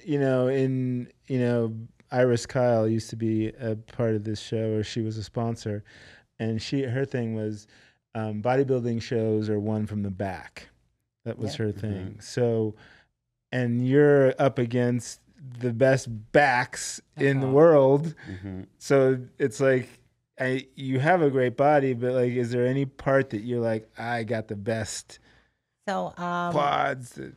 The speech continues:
Speaker 2: I know I have a good shape. I like my shape.
Speaker 1: Okay.
Speaker 2: 'Cause I have a small waist, so that I think is a, is a good thing.
Speaker 1: Yeah.
Speaker 2: And my best shot, I think, is my back pose.
Speaker 1: Okay.
Speaker 2: My back pose, my glutes, I think, is the
Speaker 3: Yeah.
Speaker 2: strong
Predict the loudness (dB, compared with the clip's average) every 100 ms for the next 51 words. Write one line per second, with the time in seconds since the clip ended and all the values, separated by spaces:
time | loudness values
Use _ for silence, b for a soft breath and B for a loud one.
0 | -10 -8 -6 -4 -4 -6 -12 _ -8 -6
1 | -4 -6 -8 -8 -8 -8 -14 -14 -10 -10
2 | -10 _ -12 -8 -8 -8 -12 -12 -14 -14
3 | -16 _ -20 b _ -4 -4 -4 -10 _
4 | _ -8 -6 -6 -4 -6 -8 -12 -12 -8
5 | -8 -8 -10 -14 -20 _ _ _ -8 -6
6 | -4 -4 -4 -8 -8 -10 -12 -12 -10 -10
7 | -14 _ _ -18 -14 -10 -12 -10 -10 -10
8 | -10 -6 -8 -8 _ -12 -8 -6 -6 -8
9 | -8 -10 -10 -8 -6 -6 -8 -10 -12 -12
10 | -12 -14 -14 -12 -10 -10 -10 -16 -18 -20
11 | -20 _ _ _ _ -20 -14 -12 -8 -10
12 | -8 -10 -8 -8 -8 -8 -8 -10 -12 -10
13 | -12 -14 -12 -12 -10 -10 -10 -12